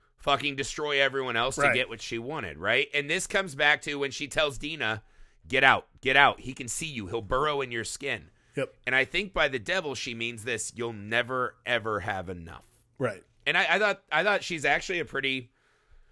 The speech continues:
Speaker 1: relatable and empathetic character.
Speaker 2: Yeah, I mean, it's, it's the, uh, yeah, it's being careful what you wish for. It always is. I mean, like, it's, I,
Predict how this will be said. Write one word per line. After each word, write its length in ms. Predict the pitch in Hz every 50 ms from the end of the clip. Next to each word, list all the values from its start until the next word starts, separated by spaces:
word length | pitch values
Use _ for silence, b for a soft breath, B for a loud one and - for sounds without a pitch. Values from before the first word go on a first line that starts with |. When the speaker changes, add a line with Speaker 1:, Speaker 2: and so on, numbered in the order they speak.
| _ -
Speaker 1:
relatable 720 | 101 127 131 120 117 120 131 143 147 139 151 156 165 160 147
and 240 | 139 123 123 123 - _ _ _ _ _ _ _ _ _ -
empathetic 480 | 117 123 127 156 139 - 143 143 147 -
character. 520 | - 151 165 233 233 - - - 143 - _ _ _ _ _ _ -
Speaker 2:
Yeah, 180 | 240 262 277 -
I 140 | 110 113 123
mean, 220 | 131 131 131 135
it's, 300 | 135 127 - - - - - -
it's 300 | 143 135 - - - -
the, 300 | - 139 135 139 139 135
uh, 400 | 131 131 131 131 127 123 113 - B B B B B B B B B B - _ _ _ _ _ _ _ _ _ _ _ _ -
yeah, 140 | 190 180 127
it's 100 | 110 -
being 220 | - - 131 135 127
careful 280 | - 131 131 127 - 131
what 180 | 135 131 - 120
you 40 |
wish 180 | 113 131 147 -
for. 300 | - - - - - 87
It 60 | 104
always 340 | 123 160 185 143 110 101 98
is. 260 | 90 - - - -
I 40 | 120
mean, 220 | 120 127 131 127
like, 240 | 127 127 123 117 113
it's, 340 | 123 120 - - - - - -
I, 600 | - - 123 113 117 147 156 156 151 151 151 147